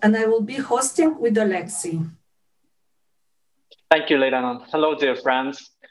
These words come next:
Speaker 2: And today our esteemed guest is Christian Brillinger, who has decades of experience in cultural interaction between Europe and Asia. He's focused on blockchain technology startup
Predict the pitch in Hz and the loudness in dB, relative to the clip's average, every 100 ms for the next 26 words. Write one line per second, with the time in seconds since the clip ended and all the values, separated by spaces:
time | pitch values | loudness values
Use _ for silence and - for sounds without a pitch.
0 | _ _ 139 147 151 147 170 165 147 139 | _ _ 0 0 0 2 2 2 0 0
1 | 139 - 143 139 151 - - 143 139 135 | -2 -4 0 0 0 -2 -4 -2 -2 -4
2 | - 160 165 170 151 139 139 143 123 110 | 0 0 0 0 0 0 0 0 0 0
3 | 107 104 - _ 143 143 127 120 120 151 | 0 0 -6 _ 0 2 2 -2 -2 0
4 | 160 160 - 139 127 131 - - 151 143 | 2 -2 -2 0 0 -4 -6 0 2 2
5 | 143 143 135 120 160 165 - 139 135 123 | -2 -6 -8 0 2 2 0 -2 -2 -2
6 | 139 143 - 139 120 - 135 120 113 139 | 2 2 0 -4 -4 0 0 2 2 2
7 | 143 143 - 117 127 120 98 101 92 - | 2 0 -4 -4 0 0 0 0 -2 -4
8 | _ _ _ _ 170 - 202 202 - - | _ _ _ _ -2 2 0 2 -2 -4
9 | - 156 156 143 156 165 - 165 147 - | 0 2 2 0 -2 0 -2 -2 -4 0
10 | 151 135 135 131 156 143 160 151 | 0 2 -2 -2 -2 0 2 0